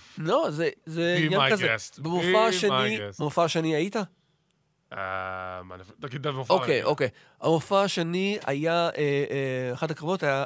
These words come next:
Speaker 1: אה, בילי גן נגד אדם בומב.
Speaker 2: אוקיי.
Speaker 1: והמנצח, משום מה, בקרב הזה, היה פוגש את דיזל מאוחר יותר בערב. אין לי מושג איזה מין סוג של פרס זה, אבל שיהיה.
Speaker 2: <laughs>
Speaker 1: הבנתי שזה, אה, נבנה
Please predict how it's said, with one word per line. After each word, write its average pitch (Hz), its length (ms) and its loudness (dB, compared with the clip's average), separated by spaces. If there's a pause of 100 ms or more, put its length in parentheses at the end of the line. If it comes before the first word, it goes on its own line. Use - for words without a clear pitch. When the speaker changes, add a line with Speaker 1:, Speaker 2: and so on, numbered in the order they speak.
Speaker 1:
אה, 131 200 -6
בילי 160 220 0
גן 156 240 2
נגד 139 240 -2
אדם 127 280 2
בומב. 202 240 4 (500)
Speaker 2:
אוקיי. 101 320 -12 (140)
Speaker 1:
והמנצח, 156 1080 0
משום 208 300 -4
מה, 165 260 2
בקרב 185 300 0
הזה, 202 360 2 (160)
היה 151 220 2 (180)
פוגש 156 320 -2
את 143 120 -2
דיזל 147 300 2
מאוחר 127 320 -2
יותר 131 240 -2
בערב. 113 480 -4 (320)
אין 165 140 0
לי 202 40 2
מושג 180 260 0
איזה 151 160 0
מין 147 200 0
סוג 151 300 -6
של 147 120 0
פרס 135 380 0
זה, 196 220 2
אבל 139 140 -2
שיהיה. 123 400 -4 (560)
Speaker 2:
<laughs> 359 100 -8
Speaker 1:
הבנתי 220 840 0
שזה, 185 520 0 (200)
אה, 151 240 0
נבנה 135 480 -2